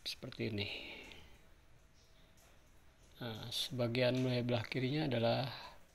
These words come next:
diberikan warna gelap atau warna hitam, sehingga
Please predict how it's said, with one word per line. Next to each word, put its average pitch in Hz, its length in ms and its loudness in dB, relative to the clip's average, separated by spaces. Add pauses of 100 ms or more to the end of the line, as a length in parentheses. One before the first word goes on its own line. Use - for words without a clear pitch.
(1120)
diberikan 123 480 -2
warna 113 320 2
gelap 117 480 4
atau 110 320 -2
warna 113 160 0
hitam, 147 720 0 (3000)
sehingga 131 720 2